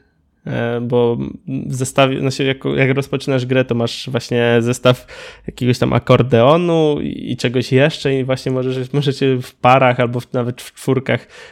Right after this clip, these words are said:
w czwórkę grać sobie różne szanty. To jest mega f-, takie, wiesz, no taka rozrywka, mm, na chwilę, ale fa-, fa-, fajne to są pio-, e, melodie. Mm, w planach jeszcze jest P-, P V P,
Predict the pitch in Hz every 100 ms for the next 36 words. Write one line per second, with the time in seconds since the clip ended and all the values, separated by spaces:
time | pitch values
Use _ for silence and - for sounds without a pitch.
0 | _ - - 135 131 131 131 123 131 127
1 | 123 127 127 113 107 113 123 123 127 117
2 | 107 - _ _ - - 120 117 120 -
3 | - 208 - - 302 247 175 156 147 156
4 | - 123 120 - _ _ _ - 123 117
5 | 113 117 120 - 135 131 120 120 - 123
6 | - - - - - 135 127 123 123 123
7 | 123 123 123 123 123 113 107 101 104 _
8 | _ _ _ _ _ _ _ _ _ -
9 | 131 123 123 123 123 - - - - _
10 | - - - - - 143 180 185 156 139
11 | - 139 131 127 123 - _ - 143 135
12 | _ - 143 123 107 -